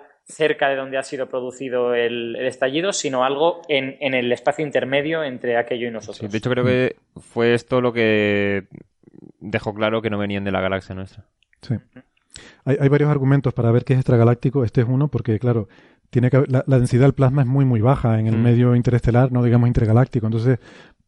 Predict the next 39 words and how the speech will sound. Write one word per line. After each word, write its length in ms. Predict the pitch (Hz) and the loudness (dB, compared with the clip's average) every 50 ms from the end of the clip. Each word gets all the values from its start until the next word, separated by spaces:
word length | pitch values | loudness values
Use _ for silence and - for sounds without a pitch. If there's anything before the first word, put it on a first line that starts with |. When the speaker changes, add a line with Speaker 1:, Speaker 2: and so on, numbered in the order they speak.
| _ _ _ | _ _ _
Speaker 3:
para 180 | - 117 113 | -2 0 2
que 80 | 104 - | 0 0
produzca 260 | - 120 123 - 147 | 0 0 0 0 -2
ese 120 | 135 - 131 | 0 0 0
efecto, 400 | - 139 139 - _ 143 143 143 | 0 0 -2 0 _ -2 -2 0
puedes 200 | - 127 127 120 | 0 0 0 2
calcular 380 | - 127 127 - 131 131 127 - | 2 0 0 2 2 0 0 0
cuál 200 | - 123 120 131 | 0 2 4 4
es 120 | 131 131 | 4 4
la 140 | 131 123 120 | 2 2 2
cantidad 460 | - 117 113 113 - 120 110 117 117 | 2 0 0 0 0 0 2 2 2
de 60 | 123 127 | 4 2
material 340 | 127 123 - 117 123 127 | 2 2 2 2 2 2
que 80 | 120 135 | 0 0
tiene 140 | 113 123 123 | 0 0 0
que 60 | - | 2
haber 100 | 117 123 | 2 2
atravesado. 580 | 123 - 127 117 117 113 - 131 127 131 156 _ _ _ _ _ _ - - _ _ _ _ _ _ _ | 2 2 2 2 2 2 2 2 2 2 -2 _ _ _ _ _ _ -20 -20 _ _ _ _ _ _ _
Y, 680 | - 131 117 110 110 107 104 104 101 98 95 98 98 - _ | -2 0 2 2 2 2 0 0 -2 -2 -4 -8 -10 -12 _
y, 160 | - 170 160 | -12 -12 -4
claro, 200 | - - 113 107 | -2 0 0 2
tienen 160 | - 120 120 117 | 2 2 2 2
que 80 | - 110 | 2 2
ser 120 | 127 120 | 2 2
distancias 340 | 123 117 - 120 117 113 120 | 2 2 2 0 2 2 2
intergalácticas 720 | 120 - 117 113 120 120 123 117 - 135 117 131 135 135 _ - - - _ _ | 2 2 2 4 4 4 2 2 0 0 2 2 0 0 _ -12 -20 -20 _ _
para 180 | - 123 110 110 | -2 0 0 2
que 100 | - 120 | 2 2
haya 140 | 113 117 120 | 4 4 4
recorrido 400 | 120 127 - 139 120 127 127 117 | 2 0 0 0 2 2 2 0
suficiente 380 | 107 98 110 104 113 110 120 | 0 -4 -2 -2 0 2 2
distancia 420 | 120 113 - - 120 120 - 135 131 | 2 2 4 2 2 2 2 2 0
como 140 | 127 131 117 | 2 0 0
para 160 | - 117 113 | 0 0 0
acumular 380 | 107 - 117 113 110 117 117 117 | 0 -2 -4 0 0 2 0 2
ese 120 | 101 117 | 0 0
retraso, 440 | 110 110 - 113 107 101 - 101 101 | -2 0 -2 -2 -2 -2 -4 -6 -10
¿no? 80 | 110 | -10
Speaker 1:
Ujú. 1000 | 139 _ _ _ _ _ _ _ - - - - - - - - - 135 - - | -10 _ _ _ _ _ _ _ -20 -20 -20 -20 -20 -20 -20 -20 -20 -20 -20 -20